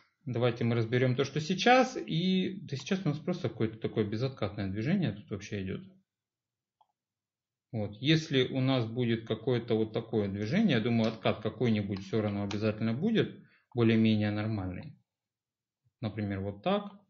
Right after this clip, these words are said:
и вот так. Тогда будет у нас вот эта восходящая внутренняя конструкция, вот такая волна А, коррекция Б и волна С.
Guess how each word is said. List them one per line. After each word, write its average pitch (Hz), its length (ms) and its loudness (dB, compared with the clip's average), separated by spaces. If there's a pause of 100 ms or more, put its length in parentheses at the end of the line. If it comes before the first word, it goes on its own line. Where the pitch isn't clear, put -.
(1700)
и 123 100 -2
вот 120 180 -2
так. - 220 -8 (920)
Тогда 151 280 6
будет 185 340 4
у 139 40 4
нас 165 200 4
вот 151 160 6
эта 160 160 6
восходящая 131 600 6
внутренняя 113 440 2
конструкция, 131 520 0
вот 139 100 0
такая 104 340 2
волна 110 400 4
А, 220 160 4
коррекция 120 540 2
Б 185 280 6
и 170 220 2
волна 117 540 4
С. - 280 0